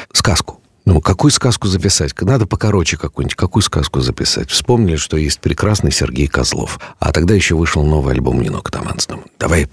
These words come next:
давай мы запишем Сергея Козлова по ролям. Четырёхлетняя дочка, которая вот только-только-только вот там научилась говорить, читать ещё не умеет.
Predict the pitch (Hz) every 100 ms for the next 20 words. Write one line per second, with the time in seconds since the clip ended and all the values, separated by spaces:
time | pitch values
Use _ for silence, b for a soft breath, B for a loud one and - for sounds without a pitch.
0 | - 98 123 110 95 92 95 85 76 92
1 | 82 76 65 87 95 127 78 - 78 78
2 | 69 - - _ - - 127 127 127 110
3 | 82 69 - - - - - _ - -
4 | 80 92 90 85 76 67 _ _ - -
5 | 123 110 - - 85 76 - 85 87 -
6 | 73 69 _ 69 67 69 - 78 69 76
7 | 135 156 - 113 - 104 104 80 69